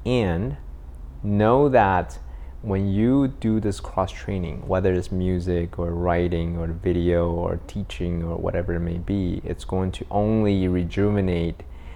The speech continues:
that creativity, and that would bring it back to the profession now you wanna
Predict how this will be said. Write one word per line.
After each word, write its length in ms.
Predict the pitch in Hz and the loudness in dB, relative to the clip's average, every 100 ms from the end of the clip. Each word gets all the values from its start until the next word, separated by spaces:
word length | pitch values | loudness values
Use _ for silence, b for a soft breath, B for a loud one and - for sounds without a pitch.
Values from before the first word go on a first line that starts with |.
| B | B
that 220 | - 92 - | -2 -2 -2
creativity, 1080 | - 98 92 - 113 107 90 85 85 85 92 | -2 0 0 0 -2 0 2 2 2 -2 -4
and 280 | 92 85 87 | -2 0 2
that 120 | 90 | 2
would 140 | 85 | 0
bring 220 | 87 85 85 | -2 -4 -2
it 120 | 82 | 0
back 300 | 92 90 - | 0 0 -4
to 340 | 95 85 85 - B B - | -2 0 -2 -6 B B -10
the 80 | 90 | -8
profession 500 | - 87 98 - 92 | -6 -2 0 0 -2
now 120 | 85 | -2
you 160 | 85 82 | -2 -2
wanna 260 | 85 82 | -2 -2